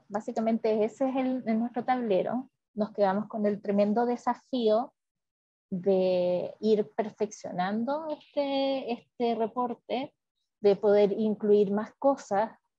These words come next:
que va a ir de la mano con las modificaciones probablemente que se hagan el próximo año de rem, eh, que podamos incorporar otras fuentes de datos.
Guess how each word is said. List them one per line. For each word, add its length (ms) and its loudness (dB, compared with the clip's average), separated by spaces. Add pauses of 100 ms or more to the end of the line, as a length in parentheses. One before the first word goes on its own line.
(480)
que 520 0 (140)
va 100 4
a 60 4
ir 180 6
de 80 4
la 120 4
mano 360 -2
con 160 0
las 120 -4
modificaciones 960 -4 (100)
probablemente 720 0
que 260 -2
se 160 -6
hagan 240 -2
el 120 -6
próximo 400 -4
año 280 0
de 140 0
rem, 340 0 (1000)
eh, 600 0 (300)
que 120 4
podamos 380 2
incorporar 600 0
otras 400 0
fuentes 400 -2
de 80 0
datos. 540 0